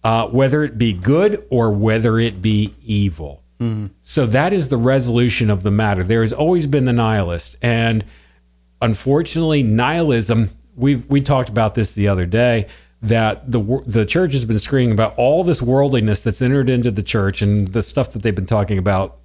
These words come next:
Speaker 1: being worldly is really kind of nonsense. But the biggest element of worldliness that has entered into the church is the nihilistic philosophy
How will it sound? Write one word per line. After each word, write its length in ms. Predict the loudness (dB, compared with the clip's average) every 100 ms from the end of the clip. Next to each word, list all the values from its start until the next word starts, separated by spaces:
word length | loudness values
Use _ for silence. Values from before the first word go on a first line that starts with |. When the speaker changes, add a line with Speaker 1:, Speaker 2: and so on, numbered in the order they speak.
| _
Speaker 1:
being 220 | -2 0 0
worldly 360 | 0 0 0
is 160 | -2 -4 -6
really 240 | -2 -2
kind 260 | -2 -2 -2
of 60 | -4
nonsense. 840 | -4 -4 -4 -4 -4 -4 -6 -20 _ _ _ _
But 160 | -4 -2
the 80 | -2
biggest 460 | 0 0 0 -2 -2
element 340 | 0 0 0
of 100 | 0
worldliness 580 | 0 0 2 0 -2 -4
that 160 | -6 -2
has 200 | -4 -2
entered 440 | -4 -2 -2 -4 -6 -2
into 260 | -2 0
the 120 | -2
church 480 | -4 -2 -2 -2 -6 -20 _ _ _ _
is 280 | -2 0 -2
the 100 | -2
nihilistic 640 | 0 0 0 -2 -4 -10
philosophy 760 | -8 -6 -4 -4 -8 -10 -14